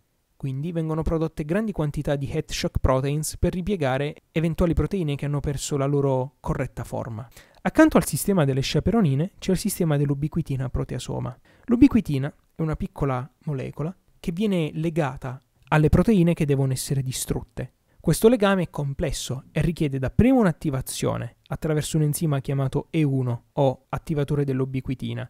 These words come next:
che idrolizza l'A T P, si carica di un pirofosfato, dopodiché lo utilizza per legare l'ubiquitina e trasferirla sulle due, enzima trasportatore dell'ubiquitina,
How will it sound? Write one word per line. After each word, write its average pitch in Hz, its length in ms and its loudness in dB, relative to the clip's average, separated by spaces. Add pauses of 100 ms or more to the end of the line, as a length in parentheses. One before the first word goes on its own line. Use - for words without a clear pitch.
(420)
che - 120 -2
idrolizza 175 500 4
l'A 139 120 2
T - 220 -10
P, 156 240 -6
si - 200 -10
carica 143 340 -2
di 131 80 -4
un 127 140 -2
pirofosfato, 135 880 -2 (300)
dopodiché 220 560 2
lo 156 120 2
utilizza 151 460 0
per 143 140 -2
legare 139 300 0
l'ubiquitina 135 720 -4 (360)
e - 140 -6
trasferirla 208 720 2
sulle 165 320 2
due, 127 360 -2 (280)
enzima 160 400 2
trasportatore 151 800 0
dell'ubiquitina, 131 840 -4